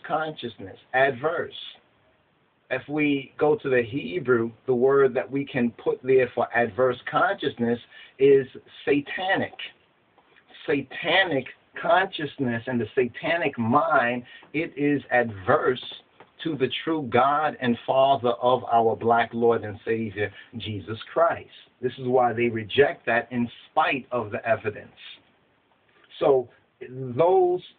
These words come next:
those, that adverse consciousness, if it's indulged in, and it has been indulged in,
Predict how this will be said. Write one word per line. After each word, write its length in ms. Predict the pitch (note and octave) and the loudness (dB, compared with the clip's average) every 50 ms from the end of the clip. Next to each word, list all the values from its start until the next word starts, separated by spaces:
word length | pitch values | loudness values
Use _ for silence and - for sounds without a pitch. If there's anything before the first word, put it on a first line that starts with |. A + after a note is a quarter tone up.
| _ B2+ A2+ | _ -8 -2
those, 380 | D3+ D#3+ F3 F3 E3 E3 D#3 C#3 - C3 - _ B2+ | 0 2 2 2 0 -2 -6 -10 -12 -18 -18 _ -2
that 160 | C#3+ D#3 D3 | 0 0 2
adverse 380 | D#3 B2+ A#2 A2 D3+ E3+ E3 - - - | 0 -2 0 2 2 2 2 0 -4 -2
consciousness, 760 | - C3+ F3 F#3+ G3 G3 - D#3 C#3 - - A#2 G#2 A2 B2+ - - _ _ _ _ _ | 0 2 2 2 0 -2 -4 -8 -8 -6 -4 -4 -4 -4 -6 -10 -16 _ _ _ _ _
if 160 | D#3+ F#3 F#3 - | 2 2 2 2
it's 140 | F3+ D#3 - - - - _ _ | -2 -6 -6 -10 -18 -20 _ _
indulged 800 | D3 C#3 B2 A#2+ A2 G2+ C3 C3+ - - G#3+ G3+ F3 - - - - | -4 -4 -2 -2 2 4 6 6 6 6 6 4 4 2 -4 -14 -10
in, 220 | B2+ A2+ G2+ F#2+ F2 G2 - _ _ _ _ _ _ _ _ _ _ _ _ _ | -10 -10 -10 -10 -14 -20 -20 _ _ _ _ _ _ _ _ _ _ _ _ _
and 140 | D3+ C#3+ C#3 | -2 0 0
it 100 | C3+ B2 | 0 -2
has 520 | - - - - F3+ G3 G#3+ A3+ - D#3 B2 | -4 -8 -6 -2 0 2 2 2 0 -2 -2
been 160 | A#2 D3+ D3 | 0 2 2
indulged 540 | C3+ B2 A2+ A2+ A#2 A#2 A2 G#2+ G#2+ G2+ - A2+ | 2 2 2 2 0 0 0 0 -2 -6 -8 -8
in, 140 | G#2 G#2 | -8 -8